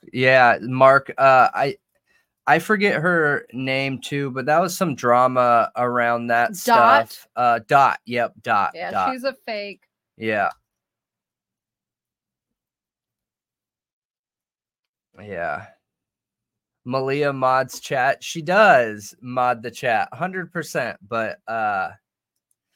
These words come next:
Speaker 1: Malia has good input. I, I feel like we're a good pair because I'm, like, logical to a fault where I disconnect.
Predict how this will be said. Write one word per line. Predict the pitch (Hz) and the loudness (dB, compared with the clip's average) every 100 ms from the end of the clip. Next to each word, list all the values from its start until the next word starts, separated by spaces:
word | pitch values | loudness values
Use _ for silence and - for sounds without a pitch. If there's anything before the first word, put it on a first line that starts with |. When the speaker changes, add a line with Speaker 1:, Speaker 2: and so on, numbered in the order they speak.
| _ _ - | _ _ -12
Speaker 1:
Malia | 143 170 220 226 | -8 -4 0 0
has | 208 170 | 0 -2
good | - 175 185 180 175 - _ | -6 -6 -4 -6 -8 -12 _
input. | 147 170 180 143 117 104 - - | -8 -8 -8 -6 -6 -6 -12 -4
I, | 139 151 - | -4 -4 -4
I | 147 | -4
feel | 175 226 220 | -4 -2 0
like | 208 196 | -2 -4
we're | 170 185 175 - | -6 -4 -6 -6
a | 156 | -8
good | 143 160 151 | -6 -8 -8
pair | - 143 143 160 165 | -8 -4 -4 -6 -8
because | 143 139 143 135 | -12 -8 -6 -4
I'm, | 143 175 | -4 -2
like, | 170 143 - _ _ _ _ _ _ _ _ _ 123 | -4 -4 -10 _ _ _ _ _ _ _ _ _ -16
logical | 131 156 160 180 185 180 180 | -2 2 4 2 -6 -10 -12
to | - 175 127 | -6 -2 -2
a | |
fault | - - - 151 160 170 135 | -4 -6 2 4 4 0 -6
where | 135 127 | -2 -2
I | 139 | -2
disconnect. | 131 139 151 - - 165 120 127 - | -8 -8 -8 -8 -12 -8 -6 -6 -10